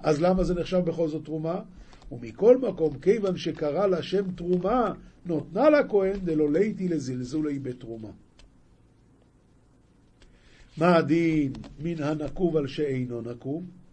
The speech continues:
הדין הוא שזה תרומה, ולא תאכל עד שיוציא עליה תרומות ומעשרות.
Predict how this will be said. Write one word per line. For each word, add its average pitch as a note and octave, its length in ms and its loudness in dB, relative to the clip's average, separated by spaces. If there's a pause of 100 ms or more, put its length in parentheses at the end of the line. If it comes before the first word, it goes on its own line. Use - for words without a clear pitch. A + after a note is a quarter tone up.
(420)
הדין C3+ 300 -6
הוא D#3+ 80 -4
שזה A#2 260 -6
תרומה, B2+ 640 -2 (640)
ולא A2 300 0
תאכל D#3 440 2
עד F3+ 140 -2
שיוציא D3 460 -4
עליה E3 260 0
תרומות C#3 460 -8
ומעשרות. C3 760 -10